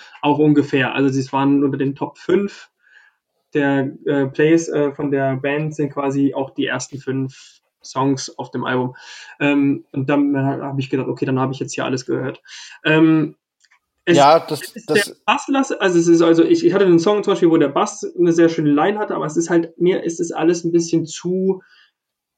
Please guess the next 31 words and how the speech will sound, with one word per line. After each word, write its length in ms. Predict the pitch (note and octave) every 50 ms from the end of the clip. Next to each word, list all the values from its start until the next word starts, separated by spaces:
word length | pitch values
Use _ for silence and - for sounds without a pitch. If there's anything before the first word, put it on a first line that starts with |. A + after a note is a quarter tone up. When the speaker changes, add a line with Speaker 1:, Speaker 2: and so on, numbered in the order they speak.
| _ _ _ _ _ _ _ _ _ _ _ _ _ -
Speaker 1:
also 160 | E3 E3+ G3
es 60 | G#3
ist 160 | G#3 - -
zwar, 320 | - F#3 E3 - - - _ _
du 60 | - E3
sagst 220 | E3+ E3 E3+ -
Post-Punk, 280 | G3+ G#3 G#3 - D#3 D3+
aber 100 | D3 D3
ich 80 | C#3+ D3
find's 180 | F#3 F3 E3+
auch 120 | - D#3+ -
sehr 160 | D#3 D#3 -
Indie. 420 | - D3+ D3+ D3 D3 C3 B2+ - _ _
Also 300 | - E3 D3 D#3+ D#3 D3 -
gerade 540 | - - - - - D3+ E3 F3+ F#3+ F3
der, 140 | E3+ E3 D#3
der 180 | D3 - D#3 C#3
Bass 300 | C#3+ - C#3+ D#3 - C3+
Speaker 2:
Mhm. 260 | C#3+ D#3+ E3+ F3 F3
Speaker 1:
spielt 160 | E3+ - _ _ -
eine 60 | C3+
sehr 120 | C#3 D3
große 280 | C3+ - - D#3 C#3+ C#3
Indie-Rolle 760 | - G#3 A3+ A3 A3 G#3+ F#3 F3+ F3 F3 F3 F3 F3 F3+ - - - - _ _ _ _
hier 140 | - E3+ E3
in 100 | D#3+ D#3
dem 180 | D3+ D3+ D#3 D3+
Falle. 460 | D3+ - C#3+ C#3+ D3 C#3+ C#3+ D3 D3+ - - - _ _ -
Der 100 | D#3 C#3
macht 300 | C#3 D3 D#3+ - - -
viel, 600 | - - - F3 F3+ F3+ F3+ F3 F3 F3+ F3 -